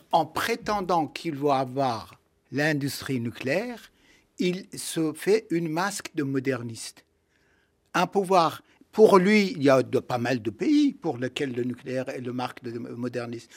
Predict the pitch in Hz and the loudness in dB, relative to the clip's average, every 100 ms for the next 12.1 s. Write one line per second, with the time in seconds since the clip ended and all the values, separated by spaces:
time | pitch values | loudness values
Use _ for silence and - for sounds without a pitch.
0 | - 165 147 160 170 135 - 139 131 - | -4 -2 2 6 6 6 0 -2 -2 -2
1 | 143 160 139 143 123 139 151 139 156 165 | -2 0 0 0 0 0 0 0 -4 -4
2 | - 131 110 175 175 143 - 156 165 170 | -4 -4 -6 -6 -6 -6 -6 -4 -2 -4
3 | 135 151 131 120 120 123 _ _ _ _ | -4 -4 -4 -10 -14 -18 _ _ _ _
4 | - - - 269 170 170 220 208 156 151 | -20 -20 -10 4 8 12 12 12 10 8
5 | 135 147 143 247 285 - 147 285 233 _ | 4 6 4 2 2 4 8 8 8 _
6 | _ - 160 - 156 - 156 165 180 180 | _ 0 0 4 2 2 -4 -2 -2 -2
7 | 185 180 170 165 147 156 156 151 143 143 | 2 4 6 6 4 -2 0 0 4 4
8 | 135 135 135 139 156 147 151 127 143 - | 4 0 -2 0 0 0 -2 -2 -4 -2
9 | 143 135 127 123 135 131 _ _ - - | 0 0 -2 -4 -8 -8 _ _ -18 -16
10 | - - 247 - 196 190 208 202 - 190 | -16 6 6 8 4 6 2 2 -2 0
11 | 185 151 - 143 151 147 180 175 165 151 | 0 0 -2 -2 -2 -6 -8 -6 -2 -2
12 | 131 | -2